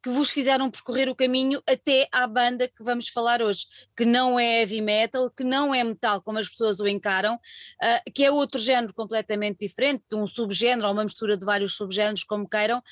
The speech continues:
mas que a mim me agrada, agrada particularmente muito mais do que algum dos outros. Ah, por isso eu gostava de perceber com vocês o que é que vos encantou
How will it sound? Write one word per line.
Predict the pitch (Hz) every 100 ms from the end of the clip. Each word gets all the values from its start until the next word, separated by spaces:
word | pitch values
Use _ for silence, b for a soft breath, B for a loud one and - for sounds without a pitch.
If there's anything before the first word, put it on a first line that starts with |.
| B B -
mas | 240 233
que | 262
a |
mim | 254 277
me | 269
agrada, | 262 254 233 262
agrada | 240 220 247 226
particularmente | 190 233 - - 233 214 226 240 -
muito | 240 233
mais | 226 233 233
do | 226
que | 240
algum | 226 233
dos | 233 208
outros. | 208 180 - - B B B -
Ah, | 208 208 208 202 175
por | 214
isso | 247 - 254
eu |
gostava | - 262 233 240
de | -
perceber | - 240 247
com | 233 226
vocês | 220 214 240 226
o |
que | -
é | 254
que | -
vos | 247
encantou | 247 240 247 226 202 233 262